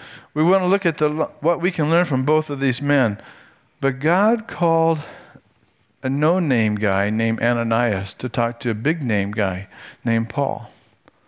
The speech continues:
You likewise,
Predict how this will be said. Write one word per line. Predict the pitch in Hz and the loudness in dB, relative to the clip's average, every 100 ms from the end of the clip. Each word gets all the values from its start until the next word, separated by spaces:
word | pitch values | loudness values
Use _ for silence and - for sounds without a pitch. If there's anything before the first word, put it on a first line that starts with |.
| _ _ _ _ _ - - _ _ | _ _ _ _ _ -20 -20 _ _
You | - 156 202 208 | -2 4 4 4
likewise, | 165 131 160 196 - 117 95 92 104 | 2 2 2 2 0 0 0 0 -4